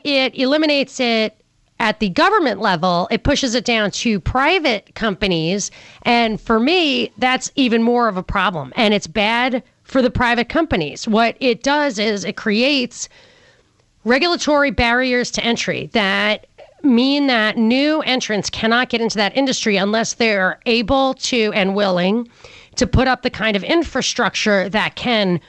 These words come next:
store all of this, these millions and millions and millions and millions of records on millions of Americans. Uh, unless they can do that, they really can't compete in the industry because this law requires that if they're gonna be in this industry, they're gonna have to do that.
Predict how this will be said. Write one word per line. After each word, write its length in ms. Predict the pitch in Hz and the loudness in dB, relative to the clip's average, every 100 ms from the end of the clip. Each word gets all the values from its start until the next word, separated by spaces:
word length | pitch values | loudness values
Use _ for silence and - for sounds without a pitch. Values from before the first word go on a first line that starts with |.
| _ | _
store 880 | - - - 269 349 415 190 123 - _ | -6 -4 0 2 4 4 2 -6 -18 _
all 400 | - 349 349 240 | 0 4 4 2
of 200 | 220 185 | -2 -4
this, 380 | 202 185 - - _ _ | -2 -2 -4 -12 _ _
these 260 | 240 214 170 | 0 2 2
millions 360 | 254 359 330 | 2 2 0
and 100 | 254 | 0
millions 240 | 285 330 240 | 0 2 0
and 100 | 254 | 2
millions 320 | 311 294 240 | 2 0 -2
and 80 | 220 | 0
millions 300 | 294 285 214 | 2 2 0
of 140 | 196 | -2
records 680 | 247 302 220 180 175 175 - - - - - | 0 0 -2 0 0 -2 -8 -12 -20 -20 -12
on 200 | - 220 | 0 2
millions 340 | 226 277 294 247 | 4 4 2 0
of 80 | 214 | 0
Americans. 960 | 233 320 359 294 208 190 196 190 196 - - - _ - - | 2 2 2 0 -4 -2 -2 -2 -6 -12 -20 -20 _ -20 -6
Uh, 200 | - 254 247 | 0 0 2
unless 300 | 262 311 285 | 0 0 0
they 140 | 285 | -2
can 180 | - 247 | 0 -2
do 160 | 311 | 0
that, 180 | 302 277 | 0 0
they 140 | 269 247 | 0 0
really 200 | 254 247 | 0 0
can't 280 | - 247 | -2 -4
compete 280 | 240 233 220 | -2 -2 0
in 100 | 214 | 2
the 100 | 247 | 2
industry 320 | 302 349 - | 0 0 -2
because 300 | 233 214 202 | -2 -2 -2
this 220 | 170 262 - | -2 -2 2
law 200 | 226 220 | 2 2
requires 560 | 214 - 240 277 247 | 0 0 0 2 0
that 120 | 196 | -2
if 120 | 202 - | -4 -2
they're 140 | 220 | -2
gonna 160 | 208 196 | 0 0
be 140 | 208 | 0
in 80 | 196 | 0
this 140 | 190 | 0
industry, 340 | 302 277 - 226 | 0 0 0 -2
they're 140 | 202 | 0
gonna 140 | 190 | 0
have 180 | 170 196 | 0 -2
to 80 | - | -2
do 220 | 175 269 | 0 2
that. 280 | 190 139 139 | 2 -2 -6